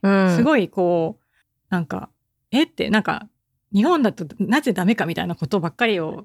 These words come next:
Speaker 1: そうだね。
Speaker 2: 言われてたから、
Speaker 1: うん。
Speaker 2: なんかこう、すごくやっぱり、どの環境に身を置くかとか、
Speaker 1: うん。
Speaker 2: 誰と仕事するかって本当に大事だなっていうのは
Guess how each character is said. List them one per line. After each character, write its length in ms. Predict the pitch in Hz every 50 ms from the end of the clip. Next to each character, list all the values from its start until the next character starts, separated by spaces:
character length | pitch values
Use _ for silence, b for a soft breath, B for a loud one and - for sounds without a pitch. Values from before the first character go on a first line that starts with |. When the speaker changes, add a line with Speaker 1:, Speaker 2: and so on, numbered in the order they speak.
| -
Speaker 1:
そ 260 | - - - 196 190 170
う 40 |
だ 160 | 156 165 143 139
ね。 400 | 147 175 214 247 269 269 233 - - 240 185 - _ _ _ _ -
Speaker 2:
言 120 | 202 196
わ 80 | 196 190
れ 120 | 190 185
て 180 | - - - -
た 140 | - 190 139
か 280 | - - _ - 170
ら、 520 | 180 196 208 214 196 175 170 170 170 165 165
Speaker 1:
う 20 |
ん。 180 | 160 160 151 - 170 B B B B B B B B _ - - - _ _ -
Speaker 2:
な 100 | 196 175
ん 40 | 147
か 100 | - -
こ 140 | - 175 165
う、 40 |
す 120 | - - 202
ご 120 | 294 330
く 320 | 330 - 240 220 214 208 202
や 80 | 196
っ 40 | -
ぱ 100 | - 208
り、 240 | 196 185 175 - - _ - 226 - _ _ _ -
ど 120 | 294 320
の 100 | 359 330
環 220 | - 233 214 208 196
境 160 | - 208 202
に 120 | 190 180
身 240 | 170 170 170 175 180
を 60 | 196
置 180 | 196 - - _
く 20 |
か 120 | - 180 -
と 100 | - -
か、 420 | - - 185 180 180 175 175 165 -
Speaker 1:
う 40 | 180
ん。 20 |
Speaker 2:
誰 200 | 175 175 170 170
と 300 | 165 165 170 170 165 151
仕 120 | - - 156
事 220 | 170 170 - 180
す 120 | 156 165 180
る 100 | 165 156
か 120 | - 160
っ 40 | 143
て 120 | - - -
本 300 | - - 214 311 339 330
当 120 | 359 330
に 80 | 320 285
大 180 | 285 285 285
事 80 | 269 269
だ 100 | 214 -
な 260 | - 131 135 135 139
っ 20 | 220
て 260 | - _ _ 151 143
い 100 | 127 139
う 80 | 131 117
の 100 | 127 127
は 200 | 123 - -